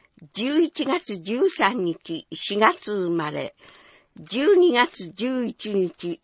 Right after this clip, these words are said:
五月生まれ。平成三十一年一月十五日、六月生まれ。二月十二日、七月生まれ。三月十二日、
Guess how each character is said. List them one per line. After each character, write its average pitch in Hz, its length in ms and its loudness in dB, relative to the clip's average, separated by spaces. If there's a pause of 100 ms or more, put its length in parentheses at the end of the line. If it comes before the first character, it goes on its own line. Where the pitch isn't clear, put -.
(160)
五 185 120 4
月 226 400 2
生 190 140 -2
ま 165 220 -2
れ。 151 220 -6 (720)
平 254 240 0
成 247 320 2
三 294 400 2
十 226 320 -6
一 196 320 -8
年 185 340 0 (440)
一 240 260 -6
月 277 360 0
十 277 320 0
五 202 180 0
日、 170 440 -6 (100)
六 180 360 2
月 254 360 -2
生 185 140 -2
ま 170 220 0
れ。 151 240 -6 (480)
二 208 200 -4
月 285 360 2
十 277 320 2
二 208 200 -2
日、 180 460 -6 (360)
七 190 380 0
月 240 340 -4
生 196 240 -4
ま 160 180 2
れ。 131 260 -4 (600)
三 339 460 4
月 302 340 -2
十 240 280 -2
二 214 200 -2
日、 - 560 -12